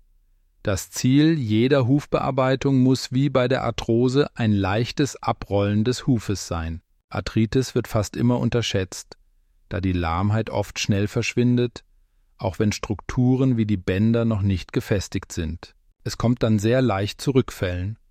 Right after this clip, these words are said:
Deshalb ist es sinnvoll, von zwei bis drei Monaten Ruhe mit Koppelgang und ansteigender Schrittarbeit auszugehen.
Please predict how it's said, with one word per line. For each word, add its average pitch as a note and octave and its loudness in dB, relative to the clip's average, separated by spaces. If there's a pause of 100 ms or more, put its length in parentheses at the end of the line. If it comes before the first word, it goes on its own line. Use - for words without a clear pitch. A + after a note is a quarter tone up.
(200)
Deshalb D3 2
ist C3+ -4
es A#2 -2
sinnvoll, C#3+ 4
von G#2+ 0
zwei A2+ 0
bis B2 -2
drei G2+ -2
Monaten A2+ 2
Ruhe C3+ 2
mit G#2+ -4
Koppelgang C3 0
und A2 -2
ansteigender G#2 0
Schrittarbeit F2 -4
auszugehen. F2 -6